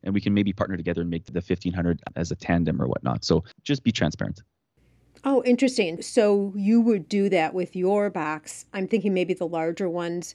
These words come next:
Speaker 2: might not, where they do similar product, multiple makers in the product. I never thought about that before.
Speaker 1: Oh, a hundred percent. Like, a lot of small makers maybe can't put together five thousand something or fifteen hundred,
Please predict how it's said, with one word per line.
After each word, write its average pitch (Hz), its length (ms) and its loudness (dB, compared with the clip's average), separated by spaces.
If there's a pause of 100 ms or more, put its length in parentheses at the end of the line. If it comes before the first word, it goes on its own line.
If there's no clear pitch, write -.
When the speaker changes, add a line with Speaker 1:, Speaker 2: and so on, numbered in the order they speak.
(120)
Speaker 2:
might 180 260 -2
not, 180 320 -6
where 202 200 0
they 180 160 2
do 180 340 0
similar 214 400 8
product, 175 480 -2
multiple 175 640 -4 (380)
makers 226 640 0 (140)
in 220 120 -6
the 196 100 -4
product. 185 540 -8
I 214 60 2
never 214 180 2
thought 185 220 0
about 175 180 -8
that 156 140 -10
before. - 400 -16 (1040)
Speaker 1:
Oh, 170 160 4
a - 20 2
hundred 123 260 -4
percent. 117 380 -2
Like, 92 140 0
a 98 80 2
lot 117 180 2
of 107 100 -2
small 98 240 -4
makers 98 440 -8
maybe 98 200 -2
can't 92 340 -6 (260)
put - 100 -10
together 104 260 2
five 92 220 0
thousand 82 320 0
something 85 400 -4
or 80 120 -4
fifteen 82 340 -4
hundred, 82 320 -6